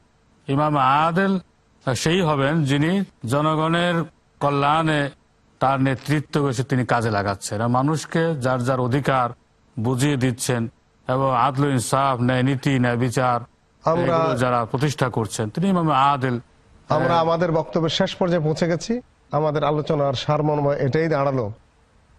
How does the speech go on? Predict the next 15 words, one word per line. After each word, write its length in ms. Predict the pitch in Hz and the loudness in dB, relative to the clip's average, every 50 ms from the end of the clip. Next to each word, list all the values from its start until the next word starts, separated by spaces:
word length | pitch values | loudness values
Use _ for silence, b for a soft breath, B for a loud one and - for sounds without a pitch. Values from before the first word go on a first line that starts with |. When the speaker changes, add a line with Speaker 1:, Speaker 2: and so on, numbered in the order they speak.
| _ _ _ _ _ _ _ - | _ _ _ _ _ _ _ -6
Speaker 2:
যে 440 | 113 120 156 156 139 127 127 135 - - _ _ _ _ _ _ - | -2 0 0 2 2 0 -2 -2 -6 -10 _ _ _ _ _ _ -14
যারা 220 | 143 131 127 131 135 | -4 -2 -2 0 0
নেতৃত্ব 520 | 139 147 135 - - - 180 - - 175 | 0 -2 -2 -4 -4 -4 -4 -2 0 -2
দেবেন, 460 | 147 147 143 147 156 151 151 151 156 - _ _ _ - | 0 0 0 0 0 0 0 -2 -4 -8 _ _ _ -6
তাদের 220 | - 127 131 147 139 | -4 -2 0 0 0
যেমন 240 | 135 147 143 143 | 0 0 0 0
কর্তব্য 460 | 135 - 139 - _ - 151 139 151 156 | 0 -2 -4 -4 _ -4 -2 0 2 0
আছে, 300 | 151 147 - - 170 185 - _ _ _ _ _ _ _ _ _ _ _ _ _ _ _ _ _ _ _ _ _ _ - | 0 -2 -2 -4 -4 -6 -6 _ _ _ _ _ _ _ _ _ _ _ _ _ _ _ _ _ _ _ _ _ _ -2
তাদের 320 | 160 160 156 170 180 175 156 - - | 0 0 2 2 0 0 -2 -6 -2
কর্তব্য 560 | - 196 196 180 - _ - 226 190 180 233 | 0 0 0 0 -4 _ -2 -2 0 2 2
হিসাবে 320 | 208 190 180 208 208 196 185 | 2 2 2 2 2 2 2
তাদের 240 | 185 180 170 175 175 | 0 2 2 2 2
অধিকার 380 | 165 156 165 - 156 151 139 | 2 0 2 2 0 0 2
পাওনা 260 | 135 139 131 123 113 | 0 0 0 0 0
আছে। 200 | 107 - - - | -2 -4 -6 -14